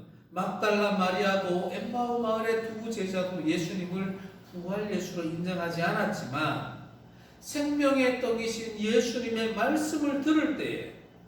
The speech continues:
그들의 마음이 뜨거워지고 영안이 열려서 예수님을 부활하신 예수님으로 인식할 수가 있었습니다.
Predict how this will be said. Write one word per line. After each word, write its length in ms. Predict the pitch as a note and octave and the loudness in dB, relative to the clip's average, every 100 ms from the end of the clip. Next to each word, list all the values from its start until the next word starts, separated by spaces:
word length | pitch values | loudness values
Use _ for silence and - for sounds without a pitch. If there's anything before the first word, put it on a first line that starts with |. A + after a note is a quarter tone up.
| - | -12
그들의 420 | D3+ B2 A#2 A#2 | -8 -6 -8 -6
마음이 580 | - G3 A#3+ A#3+ A3+ - | -2 0 0 0 -4 -8
뜨거워지고 920 | A#3 G#3+ A3 A3 - - G#3 G#3 F#3 | -2 0 2 0 -2 -4 0 2 2
영안이 480 | G3+ G3 F3+ F3 | 0 0 -2 -2
열려서 800 | E3+ E3 F3 E3+ G3+ G3 G3 - - - - | -2 0 0 0 -2 -4 -6 -8 -14 -18 -10
예수님을 960 | F#3 A#3+ C4+ - C4 A#3+ A#3+ A#3+ A#3+ - | 2 4 4 4 0 -2 0 -2 -4 -8
부활하신 600 | B3 C#4 D#4 D4+ D#4 C4+ | -2 2 2 2 -2 -2
예수님으로 960 | A3 A3 A3 A3 F3+ F3 F#3 G#3 - - - F#3+ | -2 -2 -2 -4 -2 -2 -2 -2 -4 -10 -16 -12
인식할 640 | F#3+ - G3+ F#3+ F#3 F3+ | -10 -8 -8 -8 -6 -6
수가 880 | - D#3+ D3 C#3 D3 F3 - - - | -6 -10 -6 -4 -4 -4 -6 -10 -16
있었습니다. 600 | - D3+ - - - - | -14 -12 -12 -14 -16 -20